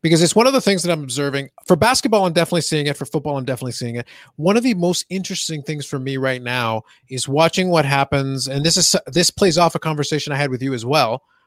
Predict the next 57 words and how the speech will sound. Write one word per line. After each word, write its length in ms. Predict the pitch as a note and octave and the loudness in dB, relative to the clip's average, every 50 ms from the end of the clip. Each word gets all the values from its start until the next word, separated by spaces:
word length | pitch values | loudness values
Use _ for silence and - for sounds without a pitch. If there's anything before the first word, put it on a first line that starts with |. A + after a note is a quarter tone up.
| _ _ | _ _
where 120 | - C3 | -2 0
we 80 | C#3+ D3 | 2 2
were 100 | D3 C#3+ | 2 2
talking 300 | - - D3+ C#3+ - D#3 | 2 2 0 0 0 0
about 260 | C#3 C#3 C3+ A#2+ A2+ | 0 0 0 0 -2
baseball 420 | - D3 C#3 - - - C#3 B2+ A#2+ | -2 -4 -4 -4 -2 -2 -2 -2 -2
rookies. 680 | A#2 C#3 C#3 C#3+ B2 G2+ _ - - - - - - _ _ _ - - _ _ _ _ | -2 -4 -4 -4 -6 -18 _ -14 -10 -10 -10 -10 -12 _ _ _ -20 -20 _ _ _ _
And 360 | - C#3 C3+ C3 C3 C3 B2+ | -8 -6 -4 -4 -4 -4 -2
one 180 | B2 D3+ F#3 G#3 | 0 0 2 2
of 60 | A3+ | 2
the 80 | G#3+ E3+ | 0 0
things 320 | - F#3 F#3 F3+ D#3+ D3 | -2 -2 -2 -2 -2 0
that, 220 | D3+ C#3+ C#3 C#3 - - | 2 2 2 0 -2 -4
so 160 | - - D#3+ | -2 0 2
I 120 | D3 D3 D3 | 2 2 0
started 400 | - - - G#3 A3 A3 G3+ F#3+ | 0 2 4 4 4 6 4 4
off 240 | F3 F3 - - | 2 2 0 -2
the 80 | - C#3+ | -8 -8
conversation 540 | - D#3 D3+ D3 C#3 - D#3 D3 C#3 - C#3+ | -6 -6 -6 -4 -4 -4 -2 -4 -4 -4 -4
with 100 | B2+ A#2+ | -6 -6
a 40 | B2 | -4
little 160 | C#3 D3 C#3 | -4 -4 -4
bit 100 | D3+ C3+ | -4 -6
of 60 | C3 | -8
a 40 | C3 | -10
primer 440 | _ - D3 C#3+ C#3 C#3 C3+ C3+ C3 | _ -8 -6 -6 -6 -6 -6 -6 -6
on 60 | B2 | -6
some 140 | - D3+ C#3 | -6 -6 -6
of 40 | |
the 80 | C3 C3+ | -4 -4
rookies 240 | C3+ B2+ - C3+ A#2+ | -4 -4 -6 -6 -6
that 100 | B2+ A#2+ | -4 -2
I 140 | B2+ C3+ C3 | -2 -2 0
like, 340 | B2+ B2+ B2+ B2+ B2 - _ _ _ - | 0 0 -2 -2 -4 -6 _ _ _ -10
the 80 | B2 | -6
reason 240 | B2+ C3+ C3+ B2+ B2 | -4 -4 -4 -2 -2
why 180 | A#2 A#2+ A#2+ A#2 | -2 0 0 0
and 80 | A2+ | -2
all 140 | A2+ A2 A2 | -2 -4 -4
that. 200 | A2 G#2 A2 - - - - _ - | -6 -8 -10 -10 -12 -18 -12 _ 0
But 60 | D3 | 2
one 100 | D#3 G3 | 2 4
of 60 | A3+ G#3+ | 4 2
the 80 | F#3 | 2
keys 480 | - - - A#3+ A3 D3 A#2 A#2 A#2 B2+ | 0 0 0 2 2 2 0 -2 -4 -4
and 80 | B2+ | -2
one 100 | C3 C#3+ | 0 0
of 60 | D3 C#3 | 0 -2
the 60 | C3 | -2
pieces 320 | - E3 E3+ D3+ - C#3+ | -2 -2 -2 0 -2 0
that 100 | C#3 C#3 | 0 0
I'm 120 | C3+ C3 B2 | 0 0 -2
gonna 180 | C3+ C3+ C#3+ C3 | -2 -4 -4 -2
add 340 | C#3 D3+ D3+ C#3 B2+ A#2 | 0 0 2 2 0 -2
now 380 | B2 C3+ D3+ D#3 B2+ G#2+ G#2 A2 | -2 -2 0 0 0 -2 -4 -4
as 180 | A2+ A2 - B2+ | -6 -6 -2 0
well, 360 | D#3+ F3+ C3+ A2+ A2+ G3+ | 2 2 2 2 -2 -6